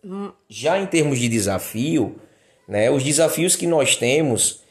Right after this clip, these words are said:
Speaker 2: eu, eu dirijo mais a, a, a figura do próprio Estado, né? E o Estado é muito inoperante e ainda muito distante das nossas crianças, não é isso?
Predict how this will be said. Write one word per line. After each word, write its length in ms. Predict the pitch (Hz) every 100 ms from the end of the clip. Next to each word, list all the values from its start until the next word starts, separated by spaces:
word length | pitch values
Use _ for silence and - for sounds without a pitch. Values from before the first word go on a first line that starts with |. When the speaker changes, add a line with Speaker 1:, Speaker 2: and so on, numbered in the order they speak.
| _ _ -
Speaker 2:
eu, 580 | 117 139 147 151 151 -
eu 120 | 147
dirijo 340 | 151 160 156
mais 760 | 151 139 147 160 170 - - - _ _ -
a, 480 | 120 131 135 135 -
a, 760 | 127 127 131 131 127 117 - - -
a 60 | 123
figura 300 | 170 175 170
do 120 | 165
próprio 340 | - 233 226
Estado, 460 | 175 - 107 95 95
né? 260 | 120 151 -
E 80 | -
o 40 |
Estado 360 | 135 - 143 139
é 40 |
muito 300 | 131 139 147
inoperante 680 | 147 135 135 123 113 123 127
e 20 |
ainda 180 | 127 123
muito 260 | 117 147 143
distante 760 | 143 - - 123 127 123 104 - _ _ _
das 220 | 113 113 110
nossas 320 | 117 117 113
crianças, 600 | 120 117 90 73 - 85
não 80 | 90
é 80 |
isso? 320 | 113 156 -